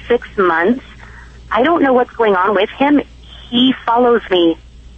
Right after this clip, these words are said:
everywhere. He only does it to me.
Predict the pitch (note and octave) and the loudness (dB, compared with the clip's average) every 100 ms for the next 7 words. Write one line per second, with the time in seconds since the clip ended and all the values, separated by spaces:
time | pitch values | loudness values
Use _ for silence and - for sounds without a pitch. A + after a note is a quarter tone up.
0 | - G#3 F3 D3 - - - - - - | -6 -2 0 0 -2 -8 -14 -20 -20 -20
1 | - - - - - - - - - - | -20 -20 -20 -20 -20 -20 -20 -20 -20 -20
2 | - A#3+ B3 C4 C4 B3 A#3 A3+ - A3+ | -6 0 2 4 2 2 -2 -2 0 0
3 | D#3 | 0